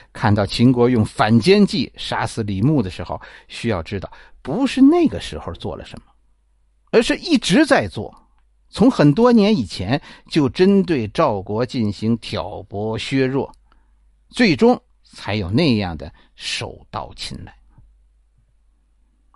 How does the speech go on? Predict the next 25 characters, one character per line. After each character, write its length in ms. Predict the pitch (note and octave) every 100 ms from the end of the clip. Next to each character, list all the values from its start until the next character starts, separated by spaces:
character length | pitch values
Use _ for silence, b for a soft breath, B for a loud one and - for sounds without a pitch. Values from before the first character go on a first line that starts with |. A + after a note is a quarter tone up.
| _ -
有 120 | C3
机 180 | C3+ B2
会 100 | A#2+
大 140 | G#2
家 140 | F#2
看 200 | G2+ -
看 120 | F2+ E2+
《史 200 | - A#1
记》， 280 | - - - - _ _ _ _ _ -
是 80 |
吧？ 100 | G2+
春 240 | F2 D3 C#3
平 220 | A#2+ B2
侯 240 | - G#2
回 240 | A2+ G#2+ A#2
国 180 | G2+ A2
这 120 | G2+
一 100 | E2+
段， 180 | G2+ A#2 - _ _ _ _ _ _ -
掌 160 | G2
柜 140 | A#2+ A#2
觉 160 | G#2+
得 160 | A#2+ B2+ B B B B
这 140 | - C#4+
是 540 | - B2+ G#2 E2 -